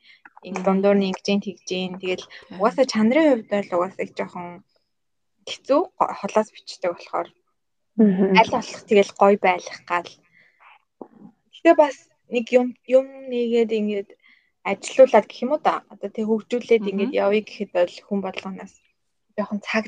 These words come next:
Speaker 1: зав, анхаарал шаарддаг юм байна.
Speaker 3: Мгм.
Speaker 2: Харин тийм, тийм.
Speaker 1: Тэгэл тэрэндээ үнэхээр дуртай бол тэр яга нэг за, "Ингүүл ямар юм, тэгүүл ямар байна" гэл нэг жоохон цаг үеэ мэдрэл, "Одоо ийм ярих уу, тийм ярих уу" гэл.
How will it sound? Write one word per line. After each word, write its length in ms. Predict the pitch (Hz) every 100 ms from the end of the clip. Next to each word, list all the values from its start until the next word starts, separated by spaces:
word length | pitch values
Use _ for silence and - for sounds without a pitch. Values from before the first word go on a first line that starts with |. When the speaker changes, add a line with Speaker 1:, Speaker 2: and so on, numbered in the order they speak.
| -
Speaker 1:
зав, 240 | 214 208
анхаарал 480 | 190 202 247 262 269
шаарддаг 540 | - 220 214 220 - -
юм 180 | 214 208
байна. 240 | 220 226 _ _ _ -
Speaker 3:
Мгм. 320 | 220 208 190
Speaker 2:
Харин 440 | 233 220 208 196 190
тийм, 300 | 214 208 208
тийм. 260 | 220 214 214 _ _ _
Speaker 1:
Тэгэл 460 | 226 214 220 220 - - -
тэрэндээ 480 | 226 214 220 226
үнэхээр 320 | 220 208 220 214
дуртай 400 | 202 - 240 214
бол 140 | -
тэр 140 | 208 208
яга 200 | 202 202
нэг 160 | 208 208
за, 80 | 214
"Ингүүл 400 | 208 220 233 247
ямар 240 | 214 190 190
юм, 160 | 190
тэгүүл 320 | 208 208 226 208
ямар 240 | 196 196
байна" 240 | 196 196
гэл 240 | 214 202 - 214
нэг 80 |
жоохон 240 | - 202 196
цаг 200 | - 233
үеэ 240 | 233 208 190
мэдрэл, 480 | 185 - 185 -
"Одоо 160 | - -
ийм 320 | 220 233 208
ярих 160 | 190 -
уу, 160 | 190
тийм 240 | - 220 190
ярих 160 | 175 -
уу" 120 | -
гэл. 160 | 143